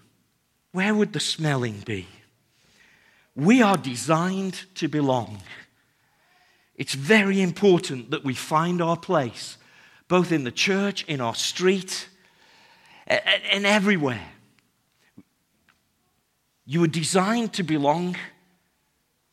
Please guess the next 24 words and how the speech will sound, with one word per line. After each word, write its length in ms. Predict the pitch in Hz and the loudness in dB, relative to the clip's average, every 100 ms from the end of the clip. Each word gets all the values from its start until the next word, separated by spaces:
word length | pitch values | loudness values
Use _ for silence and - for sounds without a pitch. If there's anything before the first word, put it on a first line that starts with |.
| _ _ _ | _ _ _
and 100 | 147 | 0
that 120 | 185 | 2
doesn't 320 | 190 185 190 | 2 -2 2
matter 300 | 190 196 - | 2 0 0
about 280 | 180 160 143 | 2 2 2
your 80 | 151 | -2
personality. 880 | - 165 151 151 151 139 127 - 113 - _ _ _ _ _ _ _ _ _ _ _ - | 0 0 0 0 2 2 -2 -10 -14 -16 _ _ _ _ _ _ _ _ _ _ _ -2
We're 140 | 151 | 0
designed 580 | 151 180 196 196 233 214 | 2 2 2 4 2 2
to 80 | 190 | 0
belong 520 | 165 180 185 208 196 | 2 4 4 4 2
because 580 | 175 180 208 185 175 - - _ _ _ _ _ _ | 0 0 2 2 0 -6 -16 _ _ _ _ _ _
we 100 | 147 | -4
can 160 | 151 180 | 0 0
build 320 | 131 202 214 | 4 4 4
each 180 | 196 190 | 0 2
other 240 | 190 175 185 | 0 2 2
up 300 | 196 156 147 | 2 0 -4
and 120 | 127 | -4
heal 440 | - 214 202 165 | -6 -4 -2 -2
each 220 | 131 - | -4 -4
other 200 | 147 123 | -6 -6
by 240 | 117 139 135 | -6 -6 -4
belonging. 600 | 135 127 123 113 101 | -2 -2 -2 -6 -14